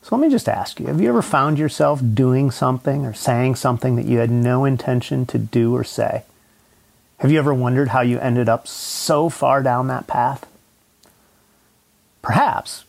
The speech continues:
you didn't guard your steps, but you indiscriminately put yourself in environments where temptation would be strong. The environments that you place yourself in will shape your life.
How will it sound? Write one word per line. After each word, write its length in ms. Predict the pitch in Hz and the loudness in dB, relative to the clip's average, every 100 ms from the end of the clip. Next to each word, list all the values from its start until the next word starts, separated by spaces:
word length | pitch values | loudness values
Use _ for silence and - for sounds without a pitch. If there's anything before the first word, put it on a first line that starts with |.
| _ | _
you 180 | 151 139 | 2 4
didn't 380 | 135 151 151 - _ _ _ _ _ _ _ _ _ 123 | 4 2 0 -6 _ _ _ _ _ _ _ _ _ -2
guard 340 | 104 151 156 131 | 2 4 2 0
your 120 | 147 | -2
steps, 500 | - - - - - | -2 -2 -2 -4 -6
but 220 | - 135 | -2 0
you 180 | 147 143 | 2 2
indiscriminately 1120 | - 160 160 - - 135 123 123 143 127 127 - | 4 2 2 -2 0 2 2 0 0 0 0 -6
put 240 | - 135 | -2 0
yourself 400 | 165 - 127 117 | -2 0 0 0
in 60 | 139 | 0
environments 640 | 131 127 113 113 120 117 | 0 2 2 2 -2 -2
where 120 | - 123 | -2 -4
temptation 680 | - 131 - 143 - 147 | -2 -4 -2 -4 -2 -2
would 140 | 143 131 | -2 0
be 100 | 143 | -2
strong. 480 | - 120 113 123 117 _ _ _ _ _ _ _ _ - | -2 -4 -4 -6 -12 _ _ _ _ _ _ _ _ -6
The 100 | - | 0
environments 560 | 156 135 139 156 160 156 | 2 4 2 2 0 0
that 160 | 139 147 | 0 2
you 100 | 131 | 0
place 260 | 143 135 | 0 0
yourself 380 | 143 - 123 - | -2 0 -2 0
in 120 | 120 | -2
will 100 | 113 | -2
shape 540 | 120 - 131 139 - - | -4 -2 0 -2 -4 -2
your 360 | 120 120 120 - - | 0 0 -2 -8 -4
life. 520 | 107 104 117 - | -2 -2 -6 -16